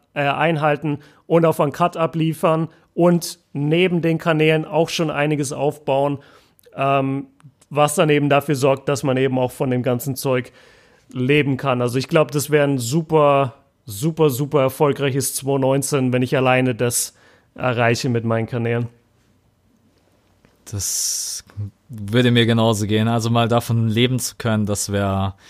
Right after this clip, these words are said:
Speaker 2: extrem geil. Aber ich drück dir auf jeden Fall die Daumen. Ich hab ja noch nebenbei, <laughs> ähm,
Speaker 1: Nebenbei
Speaker 2: dann
Speaker 1: hast du noch einen Fulltime-Job.
Speaker 2: <laughs> Ja, das
Speaker 1: Ey, wie
Speaker 2: stimmt.
Speaker 1: du das machst, ich hab keine Ahnung, ne? Ich frag mich das so oft.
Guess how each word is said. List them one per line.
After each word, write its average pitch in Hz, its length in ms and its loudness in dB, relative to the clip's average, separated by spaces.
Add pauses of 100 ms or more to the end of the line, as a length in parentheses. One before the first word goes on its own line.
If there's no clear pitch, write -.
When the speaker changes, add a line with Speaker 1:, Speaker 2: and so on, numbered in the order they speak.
(300)
Speaker 2:
extrem 110 540 -2
geil. 104 380 -2 (100)
Aber 110 240 -2
ich 113 100 0
drück 120 180 -6
dir 127 100 2
auf 110 80 -2
jeden 123 120 -2
Fall 123 140 0
die 120 80 -2
Daumen. 123 220 0
Ich 123 100 -2
hab 143 140 0
ja 123 100 -2
noch 127 180 0
nebenbei, 131 400 2 (460)
<laughs> - 420 -16
ähm, 135 640 0
Speaker 1:
Nebenbei 170 400 2
Speaker 2:
dann 190 80 6
Speaker 1:
hast - 140 0
du 185 40 0
noch 180 120 2
einen 165 120 -2
Fulltime-Job. 156 800 -2 (400)
Speaker 2:
<laughs> 269 300 2 (400)
Ja, 117 240 0
das 120 100 0
Speaker 1:
Ey, 175 100 2
wie 196 40 2
Speaker 2:
stimmt. 196 120 2
Speaker 1:
du 220 120 4
das 208 180 2
machst, 180 480 -2
ich 139 160 -6
hab 139 160 -2
keine 147 320 -2
Ahnung, 131 300 0
ne? 135 220 -2
Ich 135 120 -6
frag 151 240 0
mich 160 140 -2
das 147 200 -2
so 156 200 2
oft. 151 340 0